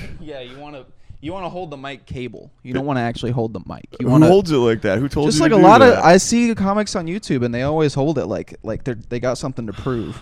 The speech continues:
Speaker 1: Like, they're just, like, trying to make
Speaker 2: Oh
Speaker 1: they, I
Speaker 2: my
Speaker 1: see this a lot.
Speaker 2: gosh.
Speaker 1: I see this.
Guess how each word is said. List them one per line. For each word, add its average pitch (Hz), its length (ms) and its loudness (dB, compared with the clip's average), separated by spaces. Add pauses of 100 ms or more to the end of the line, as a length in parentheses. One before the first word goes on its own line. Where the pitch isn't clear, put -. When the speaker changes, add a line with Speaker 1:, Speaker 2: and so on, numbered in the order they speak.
(120)
Speaker 1:
Like, 95 160 -12
they're 113 140 -6
just, 113 240 -12
like, 92 220 -10
trying 127 260 -8
to 120 60 -8
make 117 300 -8 (480)
Speaker 2:
Oh 156 220 -4
Speaker 1:
they, 151 120 2
I - 20 -4
Speaker 2:
my - 160 2
Speaker 1:
see 196 220 0
this 143 300 6
a 180 60 2
lot. 101 380 2
Speaker 2:
gosh. - 120 -16 (200)
Speaker 1:
I 117 60 -6
see 151 180 0
this. 123 520 0